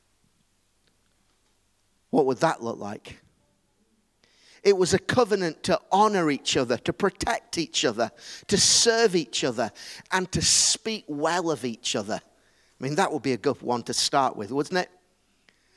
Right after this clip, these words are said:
I covenant to always speak well of you. Not just to your face, but to other people as well. And it says that David and Jonathan became one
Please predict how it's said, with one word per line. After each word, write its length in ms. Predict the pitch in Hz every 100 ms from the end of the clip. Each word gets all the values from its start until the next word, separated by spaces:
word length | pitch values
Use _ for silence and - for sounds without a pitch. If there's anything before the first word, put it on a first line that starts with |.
| _ _
I 140 | 185 196 -
covenant 580 | - 233 175 151 131 -
to 120 | - -
always 600 | - 196 196 180 160 151 -
speak 420 | - - 165 -
well 300 | 127 127 127
of 100 | 104
you. 220 | 113 110 - _ _ _ _ _ _ _ _ _ -
Not 180 | 233
just 240 | 185 208 -
to 60 | 185
your 140 | 151
face, 680 | - 170 117 - - - - _ _ _ _ _ _ _ _ _ _ _ _
but 160 | 160 -
to 100 | 151
other 180 | 151 143
people 380 | 143 117 -
as 140 | 113 113
well. 280 | 123 113 _ _ _ _ _ _ _ _ _ _ - -
And 80 | 123
it 60 | 131
says 260 | - 180
that 260 | 156 151 -
David 460 | 180 185 180 180 -
and 220 | 156 151
Jonathan 600 | - 160 151 135 135 117
became 580 | 117 - 139 123 110 110
one 460 | 139 143 139 131